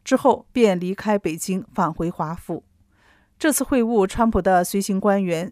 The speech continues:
分别有国务卿卢比奥、财长贝森特、贸易代表格里尔、美国驻华大使破杜、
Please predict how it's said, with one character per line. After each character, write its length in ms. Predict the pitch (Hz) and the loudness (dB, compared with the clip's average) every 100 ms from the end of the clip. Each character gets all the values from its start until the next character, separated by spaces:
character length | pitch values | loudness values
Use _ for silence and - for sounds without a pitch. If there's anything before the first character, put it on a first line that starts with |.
| - | -2
分 160 | 240 | 0
别 200 | 208 185 | 2 2
有 180 | 190 156 | 0 -2
国 180 | - 190 | -2 0
务 140 | 208 | 0
卿 240 | 185 - 196 | -2 -2 -2
卢 160 | 175 | -4
比 200 | 185 170 | -6 -10
奥、 340 | - 190 170 - _ _ | -4 -2 -2 -4 _ _
财 260 | - 208 233 | 0 2 4
长 260 | 220 180 | 4 2
贝 140 | 175 220 | 0 -2
森 220 | - 214 | 0 0
特、 260 | - 214 - _ | 0 -2 -4 _
贸 200 | 247 233 | 2 4
易 60 | 220 | 4
代 180 | 220 | 4
表 240 | 185 165 160 | 4 2 2
格 200 | - 185 | 0 -2
里 160 | 190 | 0
尔、 240 | 180 151 - _ _ | 0 0 -4 _ _
美 180 | 220 196 | 0 2
国 260 | 202 196 226 | 4 4 4
驻 140 | 254 | 2
华 160 | 214 202 | 2 4
大 240 | 226 196 | 4 2
使 300 | - 185 165 | 0 -4 -6
破 280 | - 208 180 | -2 -2 0
杜、 280 | 214 185 | -2 -4